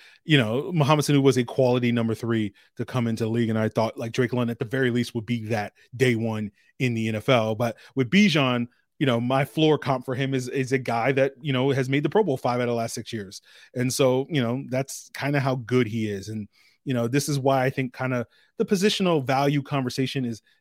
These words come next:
is somewhat silly, right? Like, if you believe that a team should never draft a running back in the first round or, or at least in the top ten, like, I get it to a certain extent, but, like, I, I also feel like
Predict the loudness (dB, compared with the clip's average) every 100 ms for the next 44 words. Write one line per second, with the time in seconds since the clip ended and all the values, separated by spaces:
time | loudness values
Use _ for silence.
0 | _ -6 -4 -2 -4 -4 -8 -10 -12 -10
1 | -6 -6 -10 -8 -6 -6 _ _ -2 2
2 | 4 6 6 6 4 0 -2 -8 -2 -2
3 | 0 0 -2 0 2 0 0 0 2 2
4 | 0 -2 -2 -4 -2 -2 0 -2 -2 -4
5 | -4 -2 -4 -4 -6 -4 -4 -2 -4 _
6 | _ 0 0 2 -2 0 4 4 4 _
7 | _ _ 0 4 2 2 -2 0 0 0
8 | -8 _ _ 0 4 6 4 2 0 -2
9 | 2 2 2 0 2 4 4 4 0